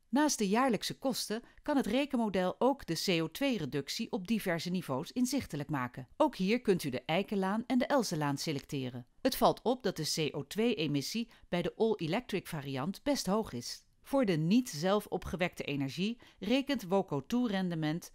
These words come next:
met het huidige gemiddelde elektriciteitsaanbod in Nederland. Naarmate de elektriciteit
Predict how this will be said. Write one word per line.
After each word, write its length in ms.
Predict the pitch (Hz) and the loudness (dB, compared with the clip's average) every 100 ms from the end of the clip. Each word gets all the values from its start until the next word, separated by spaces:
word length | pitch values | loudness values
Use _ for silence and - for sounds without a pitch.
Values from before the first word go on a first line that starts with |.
| - | -10
met 160 | 175 165 | -8 -6
het 100 | 139 | -4
huidige 480 | 151 214 254 254 | 0 0 0 -6
gemiddelde 500 | - 143 135 202 196 | -6 -4 -2 0 0
elektriciteitsaanbod 1200 | - 139 139 156 139 139 214 220 - 147 131 151 - | -2 -4 -6 -8 -10 -4 -2 -2 -4 -6 -4 -6 -4
in 120 | 226 | -2
Nederland. 600 | 214 160 131 123 117 - | 0 -2 -4 -4 -8 -10
Naarmate 520 | 175 160 170 262 285 | -4 0 2 0 0
de 80 | 226 | -2
elektriciteit 800 | - 156 143 151 - - 180 131 | 0 -2 -4 -8 -10 -4 -2 -2